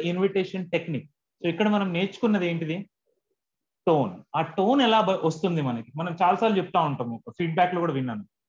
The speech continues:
"ఆ, సార్, మీ tone కొంచెం హెవీగా ఉండాలి, ఆ, కొంచెం ఇక్కడ variation ఉండాలి" అనేసి. ఈ variations మన tone లో రావాలి అంటే first we need to do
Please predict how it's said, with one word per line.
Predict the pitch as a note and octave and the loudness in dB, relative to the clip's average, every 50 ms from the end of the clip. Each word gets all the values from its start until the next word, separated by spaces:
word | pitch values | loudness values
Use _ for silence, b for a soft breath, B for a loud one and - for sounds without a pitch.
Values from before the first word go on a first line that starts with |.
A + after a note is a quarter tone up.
| _ _ _ - | _ _ _ -6
"ఆ, | C#3 | -4
సార్, | C3+ - F#3 F#3+ F3+ E3+ | 0 2 2 2 2 2
మీ | F3 F3 | -2 -4
tone | D#3+ - F#3 F#3+ F#3+ F#3 | -2 0 0 0 0 0
కొంచెం | D#3+ - F#3 F#3 F3+ F#3 - G3 F3 | -2 -2 -2 -2 -2 -2 -2 -2 0
హెవీగా | D#3+ D#3+ D3+ D#3+ E3 D#3+ D#3+ D#3 | 2 2 4 4 4 4 4 4
ఉండాలి, | D3+ D3 D3 C#3+ C#3 C3+ C#3 C#3+ C#3 - _ _ _ _ _ _ - | 2 2 2 2 2 2 0 -2 -4 -8 _ _ _ _ _ _ -4
ఆ, | C3 | -2
కొంచెం | C3 - F#3+ F#3+ F#3 - G#3 F#3 | 0 0 0 0 0 0 0 0
ఇక్కడ | F3+ F3 E3+ D#3 | 0 0 2 2
variation | C#3 C#3+ D3 D#3 E3 E3 D3 D3 F3 C#3+ | 4 4 4 6 4 4 2 2 0 0
ఉండాలి" | C3+ C3 B2 A#2 A2+ A2 A2 | 0 0 0 -2 -2 -4 -6
అనేసి. | G#2+ G#2 G2+ G2 _ - - _ _ _ _ _ _ _ - | -6 -8 -10 -12 _ -20 -20 _ _ _ _ _ _ _ -4
ఈ | F#3 F#3 | -2 -2
variations | E3 C#3 C#3+ D3+ E3+ G3+ A3 A#3 A3+ A3+ G#3+ A3+ A3 G#3 - - | 0 2 4 6 6 6 6 6 4 4 4 2 0 -2 -2 -4
మన | F3+ E3+ D#3 | -4 -4 -4
tone | C#3+ - E3 D#3+ E3+ F3+ F3+ E3+ | -2 -2 0 0 0 0 0 0
లో | E3+ E3+ | 2 2
రావాలి | D3+ C3+ B2 B2+ C3+ D3 D#3 D#3 D3+ D#3 C#3+ | 2 4 2 2 4 4 4 4 4 2 0
అంటే | C3 A2 G#2+ G#2+ - A#2+ D#3+ A3+ - _ _ _ _ _ _ _ _ _ - | -2 -2 -4 -6 -4 -6 -6 -6 -8 _ _ _ _ _ _ _ _ _ -4
first | F#3+ F#3 F#3+ - F3+ E3+ | -4 -4 -4 -4 -4 -2
we | E3+ | -2
need | E3+ F3 E3 E3+ D#3+ | -2 -2 -4 -6 -6
to | C#3 C3 | -4 -2
do | C#3+ | -2